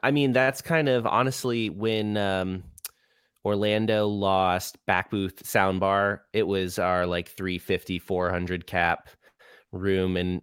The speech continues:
um, it's been kinda tough 'cause now it's, like, Will's. I mean, I guess there is Hanau,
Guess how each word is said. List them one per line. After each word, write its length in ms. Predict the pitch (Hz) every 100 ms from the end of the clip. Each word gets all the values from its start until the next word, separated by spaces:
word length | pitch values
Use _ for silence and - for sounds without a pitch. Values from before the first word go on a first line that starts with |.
| -
um, 480 | 90 90 87 85 85
it's 160 | 107 -
been 340 | 135 127 113 - -
kinda 280 | 131 165
tough 280 | 160 123 107
'cause 200 | - 98
now 440 | 107 110 117 110 104
it's, 220 | 95 -
like, 420 | 101 92 92 - _ _ _ _ -
Will's. 600 | 95 113 107 107 107 98
I 80 |
mean, 160 | 131 131
I 60 | 123
guess 280 | 120 147 -
there 320 | 147 131 120 -
is 260 | 113 120 -
Hanau, 680 | 107 95 87 90 101 117